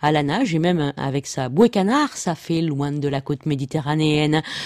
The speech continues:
Heureusement, si l'on ne nage pas jusqu'à notre pierre ponce, c'est elle qui vient parfois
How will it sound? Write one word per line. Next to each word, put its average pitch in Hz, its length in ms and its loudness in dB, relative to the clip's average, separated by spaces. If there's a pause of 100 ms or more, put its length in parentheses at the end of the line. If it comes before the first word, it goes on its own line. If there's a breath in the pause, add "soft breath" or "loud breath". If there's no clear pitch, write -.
(140 loud breath)
Heureusement, 170 600 2
si - 180 -2
l'on 156 140 2
ne 156 120 0
nage 147 380 -2
pas 190 200 -2
jusqu'à 147 340 -4
notre 170 300 -2
pierre - 240 -8
ponce, 233 360 4 (440 loud breath)
c'est - 260 -2
elle 156 200 -4
qui 185 160 0
vient 135 260 -2
parfois 143 540 -6